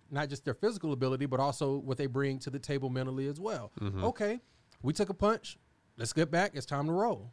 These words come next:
Speaker 1: Let's get it. We know what we did bad. We've gotta learn from it. We've gotta improve on it, and let's go. And so I don't think with it being such a new group of faces, I don't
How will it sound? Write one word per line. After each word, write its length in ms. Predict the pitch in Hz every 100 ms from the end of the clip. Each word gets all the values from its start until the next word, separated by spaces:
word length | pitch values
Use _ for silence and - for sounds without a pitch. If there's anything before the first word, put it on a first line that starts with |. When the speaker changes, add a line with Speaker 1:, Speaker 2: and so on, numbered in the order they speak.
| -
Speaker 1:
Let's 180 | 123
get 180 | 117 156
it. 140 | 196 135 - _
We 120 | 110
know 140 | 110 143
what 100 | 156
we 100 | 151
did 240 | 165 165
bad. 340 | 143 156 170 139
We've 160 | 117
gotta 200 | 120 127
learn 240 | 127 135 143
from 220 | 160 165
it. 40 |
We've 160 | 123 110
gotta 200 | 131 135
improve 320 | 135 156 147
on 160 | 147 156
it, 60 |
and 80 | 117
let's 160 | 123 120
go. 260 | 131 110
And 120 | 107 104
so 300 | 123 110 107 _ _ _ -
I 80 |
don't 180 | 139 180
think 380 | - 160 151 - _ _ _ _ _ _ _ _ _ -
with 200 | 139 156
it 180 | 147 113
being 300 | 151 160 160
such 340 | - 156 151 -
a 180 | 139
new 320 | 117 117 139 147
group 260 | 123 139 139
of 200 | 127 117 -
faces, 640 | 127 135 123 165 180 - - _ 120
I 80 |
don't 300 | 117 135 139